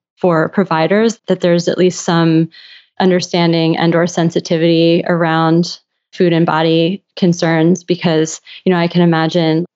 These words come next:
it being really confusing for someone who's going to a therapist who,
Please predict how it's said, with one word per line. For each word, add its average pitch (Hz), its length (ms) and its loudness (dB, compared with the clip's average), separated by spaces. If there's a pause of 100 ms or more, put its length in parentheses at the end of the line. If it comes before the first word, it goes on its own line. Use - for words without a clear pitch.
it 208 120 -2
being 185 180 2
really 165 240 2
confusing 175 580 0
for 190 140 -2
someone 180 420 0
who's 170 280 0
going 165 580 0
to 185 140 0
a 175 60 0
therapist 170 640 -2
who, 165 480 2